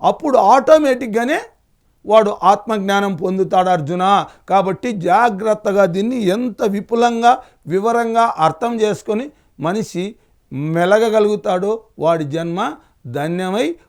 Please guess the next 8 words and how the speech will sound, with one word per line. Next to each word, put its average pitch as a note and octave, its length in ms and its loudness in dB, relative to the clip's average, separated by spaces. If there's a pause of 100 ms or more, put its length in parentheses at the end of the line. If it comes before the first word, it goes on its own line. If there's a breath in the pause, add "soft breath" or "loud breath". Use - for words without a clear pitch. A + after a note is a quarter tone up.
(120)
వాడు D#3 240 2
భగవంతునికి F3+ 720 -4
దగ్గర D#3 360 -2
అవుతాడు D#3+ 440 -4
అని G#3+ 280 -6 (280 soft breath)
ఈ D#3 100 -4
ఐదవ E3+ 380 -2
గుణం E3 320 -6